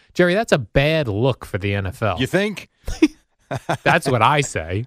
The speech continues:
Speaker 2: I did you, and I saw the Redskins, uh, rebuttal to that and their response. Uh, okay. I mean, now,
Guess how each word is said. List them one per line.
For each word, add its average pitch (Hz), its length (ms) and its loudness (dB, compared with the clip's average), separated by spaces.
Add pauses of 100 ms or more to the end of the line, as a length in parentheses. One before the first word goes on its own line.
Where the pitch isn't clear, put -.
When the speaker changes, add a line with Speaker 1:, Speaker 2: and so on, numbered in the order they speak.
Speaker 2:
I 151 160 -6
did 131 200 -10
you, 147 160 -4
and 135 180 -4
I 139 120 -4
saw 143 200 -2
the 131 80 -4
Redskins, 110 640 -6
uh, 92 440 -6
rebuttal 92 480 -6
to 87 100 -12
that 78 280 -6
and 85 140 -12
their 82 160 -8
response. 78 760 -12 (380)
Uh, - 280 -14
okay. 78 340 -10 (320)
I 135 80 -6
mean, 156 160 -4
now, 147 300 -4